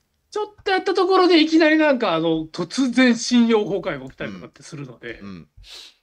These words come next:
Speaker 1: で、そのさじ加減をね、事前には分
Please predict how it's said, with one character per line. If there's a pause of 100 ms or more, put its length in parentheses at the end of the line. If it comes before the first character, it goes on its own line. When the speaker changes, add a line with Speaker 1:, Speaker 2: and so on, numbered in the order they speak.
(1800)
Speaker 1:
で、
そ
の
さ
じ
加
減
を
ね、
事
前
に
は
分